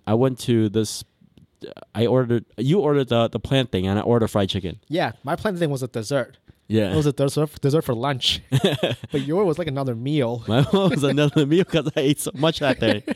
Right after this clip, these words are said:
Speaker 2: <laughs>
Speaker 1: And, uh, it was a Pelican, ch-, something Pelicano or something, s-, chicken, and I ordered, like,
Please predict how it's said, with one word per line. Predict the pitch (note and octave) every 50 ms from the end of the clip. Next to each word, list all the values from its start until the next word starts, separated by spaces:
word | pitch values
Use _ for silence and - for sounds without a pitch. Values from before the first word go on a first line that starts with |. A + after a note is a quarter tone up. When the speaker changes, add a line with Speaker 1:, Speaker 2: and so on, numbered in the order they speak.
| - D3+ -
Speaker 2:
<laughs> | F3+ F#3 F#3+ F3 - -
Speaker 1:
And, | - G#2+ A2+ A2+ A#2 A2+ G#2+
uh, | G#2 G#2+ G2+ - -
it | -
was | C3+ D#3 C3+
a | B2+
Pelican, | G2 - - - C#3+ C#3+ D#3 D3 - D#3 D3 D3 C#3+ C#3+
ch-, | - - - -
something | - D#3+ D#3 C3+ B2
Pelicano | - C3 A#2+ A#2 A2 - B2+ B2+ C3+ C3 C3 C3 B2
or | A#2 A2
something, | C3+ B2 A#2 B2 B2 B2 C3 - _ _ _ _
s-, | - - -
chicken, | - - B2+ A#2 - B2 B2 B2 B2 A#2
and | G#2+ G#2 G#2
I | G#2
ordered, | D#2+ F#2+ G#2+ A2 A2 A2 G2
like, | G2 F#2+ F2+ - -